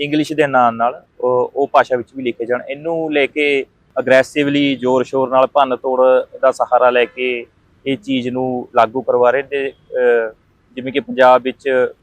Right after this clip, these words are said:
ਪੰਜਾਬ ਸਰਕਾਰ ਨੇ ਬਹੁਤ ਵਧੀਆ ਇਨੀਸ਼ੀਏਟਿਵ ਲੈ ਕੇ ਇਹ ਚੀਜ਼ ਤੇ ਜ਼ੋਰ ਪਾਇਆ, ਤੇ ਹੁਣ ਲਗਭਗ ਤੁਸੀਂ ਦੇਖਦੇ ਹੋ ਕਿ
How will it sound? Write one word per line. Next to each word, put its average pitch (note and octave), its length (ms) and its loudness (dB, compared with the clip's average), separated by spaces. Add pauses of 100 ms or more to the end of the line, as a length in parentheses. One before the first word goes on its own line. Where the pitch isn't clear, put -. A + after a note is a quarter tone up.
(460)
ਪੰਜਾਬ C3 200 4
ਸਰਕਾਰ B2+ 320 2
ਨੇ B2 380 -4 (340)
ਬਹੁਤ B2+ 260 -2
ਵਧੀਆ B2+ 300 0
ਇਨੀਸ਼ੀਏਟਿਵ C3 400 -8
ਲੈ A#2+ 180 -2
ਕੇ B2 440 -6
ਇਹ B2+ 80 -10
ਚੀਜ਼ B2 280 -12
ਤੇ C3 100 -4
ਜ਼ੋਰ A#2 200 -4
ਪਾਇਆ, B2+ 240 0
ਤੇ D#3 140 -12
ਹੁਣ C#3 160 -8
ਲਗਭਗ C3+ 360 0
ਤੁਸੀਂ C3 240 -14
ਦੇਖਦੇ B2+ 340 -4
ਹੋ C3 100 -6
ਕਿ B2 420 -6